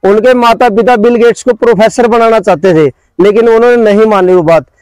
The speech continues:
क्योंकि उसकी interest था computer line में, वो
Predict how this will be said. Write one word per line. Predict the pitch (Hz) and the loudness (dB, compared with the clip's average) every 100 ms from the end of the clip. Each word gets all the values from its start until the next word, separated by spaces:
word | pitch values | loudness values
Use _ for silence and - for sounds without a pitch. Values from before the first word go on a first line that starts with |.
| _ | _
क्योंकि | 214 220 240 | -2 0 0
उसकी | 214 - 247 | -2 -2 -4
interest | - 214 220 233 240 - | -2 -2 -2 0 -2 -2
था | 254 | -4
computer | 240 226 226 214 220 | -2 0 0 0 0
line | 214 196 175 | 2 2 0
में, | 156 127 - _ _ _ _ _ _ - | -2 -4 -10 _ _ _ _ _ _ -4
वो | 180 240 262 | 0 2 0